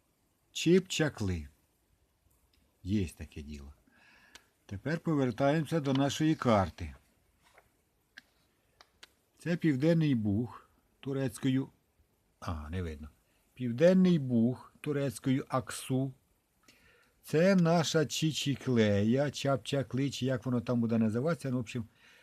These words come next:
зараз воно на-, називається Чичіклея. Це, це ви-, видно, це Чичіклея, це там кам'яна балка, с-,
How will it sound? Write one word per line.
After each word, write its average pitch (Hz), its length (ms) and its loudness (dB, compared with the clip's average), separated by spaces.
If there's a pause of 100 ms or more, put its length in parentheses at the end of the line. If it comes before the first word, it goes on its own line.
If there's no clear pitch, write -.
(300)
зараз 123 400 -4
воно 127 300 -2
на-, 107 340 -6
називається 107 600 -2
Чичіклея. 104 840 -4 (1300)
Це, 101 160 -12
це 110 240 0 (440)
ви-, 92 260 -6
видно, 78 440 -8
це 78 80 -18
Чичіклея, 127 880 -6
це 92 240 -8 (640)
там 73 160 -18
кам'яна 117 500 -6
балка, 104 360 -6
с-, - 320 -14